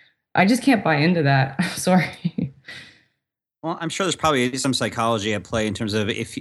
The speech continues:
Speaker 2: you know, you know, people posting their pics and, and things like that. I, I've seen actually, I, I think it was today, I've seen two posts about, uh, is it strong is the new skinny? Is that what it is, Andrea, that you had mentioned?
Speaker 1: Yeah, that's been
Speaker 2: I, I
Speaker 1: around for a while. <laughs>
Speaker 2: That's, see, that's kinda making his,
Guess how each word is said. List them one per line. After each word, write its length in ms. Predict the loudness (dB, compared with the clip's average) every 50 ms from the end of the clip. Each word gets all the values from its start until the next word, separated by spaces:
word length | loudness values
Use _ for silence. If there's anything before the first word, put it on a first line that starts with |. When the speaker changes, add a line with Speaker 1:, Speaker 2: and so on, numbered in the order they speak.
| -8
Speaker 2:
you 80 | -6 -4
know, 240 | -2 -2 -4 -4 -6 -10
you 300 | -14 -14 -12 -12 -8 -8
know, 120 | -8 -8 -8 -6
people 240 | -8 -6 -6 -6 -8
posting 380 | -2 0 0 0 0 0 -2
their 100 | -2 -2
pics 420 | -2 -4 -2 -2 -2 -2 -4 -4 -4
and, 260 | -2 -4 -4 -4 -4
and 200 | -4 -4 -4 -2
things 160 | -4 -4 -2
like 160 | -4 -6 -6 -4
that. 300 | -2 -2 0 -2 -2 -2 -2
I, 100 | -2 0
I've 120 | 0 2
seen 380 | 2 4 4 6 6 6 6 4
actually, 480 | 4 2 0 0 2 2 2 0 0 -2 -6
I, 40 | -8
I 40 | -6 -6 -6
think 280 | -8 -6 -4 0 0 2
it 20 |
was 120 | 0 0 -2
today, 420 | -4 -6 0 0 2 2 4 2
I've 80 | 0 0
seen 240 | 0 0 0 -2 -2
two 220 | -2 -2 -2 -2
posts 320 | 0 4 4 4 4 4 2
about, 380 | 2 2 2 2 2 0 -4 -14 _ _ _ _ _ _ _ _ -2
uh, 140 | 0 0 2
is 80 | 2 0
it 120 | 0 0
strong 400 | -2 0 2 4 4 6 6 6
is 100 | 4 6
the 60 | 6
new 120 | 4 4 4
skinny? 340 | 2 2 4 4 6 6
Is 80 | 6 4
that 100 | 4 4
what 120 | 4 4
it 100 | 4 4
is, 240 | 2 2 0 0 -2
Andrea, 400 | -2 -2 0 2 2 2 2 2
that 200 | 2 2 0 2
you 100 | 2 0
had 80 | 2 2
mentioned? 420 | 2 0 0 0 -2 -2 -2 -4 -6 _ _ _ _ _ _
Speaker 1:
Yeah, 360 | 4 4 6 8 8 8 8 6
that's 200 | 6 4 2 -2 0
been 200 | 2 2 4 6
Speaker 2:
I, 40 | 4
I 20 | 4 4
Speaker 1:
around 220 | 4 2 0 -2
for 240 | -4 -2 0 2 2
a 60 | 4
while. 540 | 4 4 4 4 4 4 4 4 2 0 0 -2
<laughs> 40 | -2 -2 -2 -4 -6 -8 -10 -14 -12 0 2
Speaker 2:
That's, 200 | 4 4 4 4
see, 80 | 4 4
that's 200 | 4 4 2 0
kinda 180 | 0 2 4
making 280 | 4 4 4 2 0 -2
his, 160 | -2 -2 -6